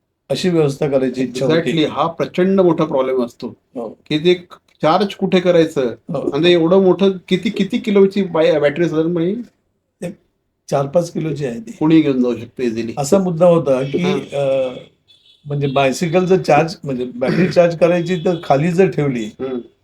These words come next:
Speaker 1: तर तिथे काही वेळेला, म्हणजे सोसायटी असून दे किंवा कोणाचं घर असून दे, तिथे बाहेर पॉइंट मिळेलच चार्जिंगचा असं नाही.
Speaker 2: बरोबर आहे.
Speaker 1: जर मिळेल तर तो करू शकेल तिथे.
Speaker 2: त्याचं बिल
Speaker 1: नाही
Speaker 2: कोणी
Speaker 1: मिळ-,
Speaker 2: भरायचा हा पण प्रॉब्लेम असतो.
Speaker 1: त्याचा प्रॉब्लेम होतो.
Speaker 2: हां, <laughs> राईट.
Speaker 1: त्यामुळे, अ,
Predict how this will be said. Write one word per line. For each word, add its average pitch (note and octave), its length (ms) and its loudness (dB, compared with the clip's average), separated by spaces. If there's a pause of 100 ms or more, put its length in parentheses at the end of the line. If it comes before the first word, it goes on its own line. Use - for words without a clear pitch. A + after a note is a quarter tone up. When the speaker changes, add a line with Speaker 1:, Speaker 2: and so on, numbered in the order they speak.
(320)
Speaker 1:
तर E3 120 2
तिथे D#3+ 260 0
काही E3 180 4
वेळेला, E3+ 220 4 (360)
म्हणजे B2 220 -6
सोसायटी A#2+ 460 0
असून D#3 300 2
दे D#3+ 140 2
किंवा D3 220 0
कोणाचं C#3 440 -2
घर C#3 160 0
असून C#3 260 -6
दे, C#3 80 -8
तिथे D3+ 160 0
बाहेर D#3 340 2
पॉइंट E3+ 320 0
मिळेलच E3 460 2
चार्जिंगचा D3 500 2
असं C#3 220 -2
नाही. G#2+ 200 -8
Speaker 2:
बरोबर C3 360 -6
आहे. A#2+ 60 -16 (280)
Speaker 1:
जर E3+ 160 4
मिळेल F3 400 4
तर F3+ 140 2 (100)
तो E3+ 80 0
करू D3+ 240 0
शकेल C3 380 -2
तिथे. A2+ 320 -6 (160)
Speaker 2:
त्याचं D3 280 -4
बिल D#3 80 4
Speaker 1:
नाही D#3+ 160 4
Speaker 2:
कोणी F#3 140 6
Speaker 1:
मिळ-, D#3+ 120 4
Speaker 2:
भरायचा E3+ 240 2
हा D#3+ 60 2
पण E3+ 180 -4
प्रॉब्लेम C3 280 -2
असतो. B2+ 180 -6
Speaker 1:
त्याचा E3+ 200 4
प्रॉब्लेम C#3+ 420 -2
होतो. C3 120 -2
Speaker 2:
हां, C3+ 180 0
<laughs> E3+ 460 -2
राईट. D3 300 -4
Speaker 1:
त्यामुळे, F3+ 420 2
अ, D3 500 0